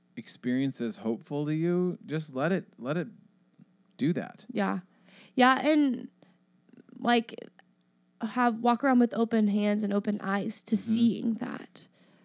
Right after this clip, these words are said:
Speaker 1: You don't know why, but it's, it's there and it's happening. Probably on the same note, let yourself feel despair and grief
Speaker 2: Mm-hmm.
Speaker 1: sometimes.
Speaker 2: Oh,
Speaker 1: Those are real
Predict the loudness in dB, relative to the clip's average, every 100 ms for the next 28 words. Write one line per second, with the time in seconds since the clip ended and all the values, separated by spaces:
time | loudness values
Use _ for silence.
0 | _ -2 2 4 4 4 0 -4 -4 -4
1 | -6 -8 -6 -4 -6 -10 -2 0 4 4
2 | 2 0 -2 -4 -2 0 0 0 -4 _
3 | _ _ -4 0 2 4 4 2 2 4
4 | 4 0 -2 _ _ -8 -6 -4 -4 -2
5 | -2 -2 -4 -2 0 0 -4 -10 -16 -12
6 | -10 -4 -2 -2 0 2 2 2 0 0
7 | 2 4 4 2 2